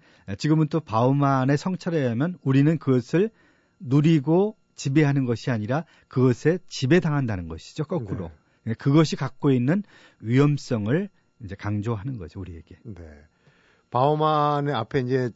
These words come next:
Speaker 2: 그 저자 소개를 좀 했지만 이분의 그 쭉 살아온 여정을 보면은 유태계로서 한때는 이제 뭐 인정도 받고 했지만 결국은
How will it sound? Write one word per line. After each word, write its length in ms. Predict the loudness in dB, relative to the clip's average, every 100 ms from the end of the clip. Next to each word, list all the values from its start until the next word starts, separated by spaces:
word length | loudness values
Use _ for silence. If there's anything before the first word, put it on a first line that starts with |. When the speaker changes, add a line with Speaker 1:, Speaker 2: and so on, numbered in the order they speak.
| _
Speaker 2:
그 760 | -6 -4 -4 -4 -4 -6 -8 -10 _ _
저자 260 | -4 -2
소개를 300 | -2 -2 -4
좀 180 | -4 -4
했지만 360 | -6 -6 -8 -8 _ _ _
이분의 760 | -2 -2 2 2 4 4 2 0
그 800 | 0 0 0 0 -2 -6 -14 -20 -20 _ _ _ _ _ _
쭉 160 | -12 -4
살아온 320 | -2 0 0
여정을 360 | -2 -2 -2 -2
보면은 520 | -4 -2 -2 -2 -4 _ _ _ _ _ _ _ -6
유태계로서 1000 | -2 0 2 0 0 -2 -4 -6 -8 -10
한때는 480 | -6 -4 -2 0 0
이제 160 | 2 0
뭐 140 | 2
인정도 380 | 2 2 0 -2
받고 300 | -4 -2 -2
했지만 320 | -2 -4 -4
결국은 580 | 0 -2 0 -2 -2